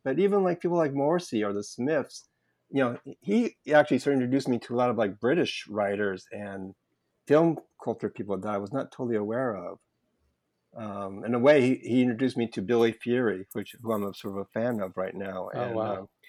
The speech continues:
Speaker 1: and, you know, I never, I mean, I heard his name, but I didn't know who Billy Fury is. But just because at the time he sort of presented these people on their, uh, on the, you know, on the record covers and stuff like that.
Speaker 2: Yeah.
Speaker 1: Um, and I, I,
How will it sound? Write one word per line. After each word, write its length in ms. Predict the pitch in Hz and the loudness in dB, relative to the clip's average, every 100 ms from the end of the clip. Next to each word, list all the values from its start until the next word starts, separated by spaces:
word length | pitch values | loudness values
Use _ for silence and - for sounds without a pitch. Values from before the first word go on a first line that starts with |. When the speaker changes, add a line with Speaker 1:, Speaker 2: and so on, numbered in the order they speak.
| - - - | -20 -20 -2
Speaker 1:
and, 320 | 127 123 131 | 4 4 4
you 80 | 143 | 8
know, 80 | 123 | 8
I 60 | |
never, 300 | 127 135 131 | 8 6 6
I 120 | 123 | 6
mean, 160 | 131 135 | 6 8
I 80 | 127 | 8
heard 140 | 156 | 8
his 120 | 131 120 | 6 6
name, 220 | 131 123 | 4 6
but 80 | 110 | 4
I 40 | |
didn't 140 | 117 | 4
know 120 | 117 110 | 2 0
who 180 | 107 - | -2 -4
Billy 220 | 117 113 101 | -2 0 0
Fury 340 | - 123 123 101 | -2 0 0 -2
is. 120 | 98 | -6
But 140 | - | -10
just 180 | 127 127 | -10 -10
because 560 | 117 - 127 117 104 - _ _ _ _ _ _ - | -10 -4 0 2 0 -6 _ _ _ _ _ _ -10
at 100 | - | -4
the 100 | 135 | -2
time 480 | - 147 147 147 117 | 0 2 6 6 4
he 220 | 117 120 | 0 -2
sort 200 | 110 123 | 0 -2
of 60 | - | -2
presented 340 | 107 117 143 | -2 -2 -2
these 180 | 104 98 | -4 -10
people 340 | - 101 - | -8 -8 -6
on 140 | 95 98 | -6 -4
their, 140 | 95 | -6
uh, 140 | 98 101 - | -6 -4 -4
on 180 | 104 98 | -6 -6
the, 80 | 101 - | -10 -10
you 80 | 117 | -6
know, 60 | |
on 60 | 98 | -4
the 100 | 98 | -2
record 300 | 104 - 113 | -2 -2 -6
covers 560 | - 95 95 90 90 - | -6 -8 -6 -8 -10 -14
and 180 | 90 | -16
stuff 220 | 85 - - | -14 -16 -14
like 140 | 90 - | -14 -12
that. 260 | 87 87 - _ _ _ _ _ _ | -10 -10 -12 _ _ _ _ _ _
Speaker 2:
Yeah. 260 | 117 110 104 | -4 0 0
Speaker 1:
Um, 340 | 101 98 95 - | -2 -6 -10 -12
and 360 | 110 101 101 | -10 -10 -10
I, 360 | 101 107 - | -10 -10 -6
I, 60 | 113 | -6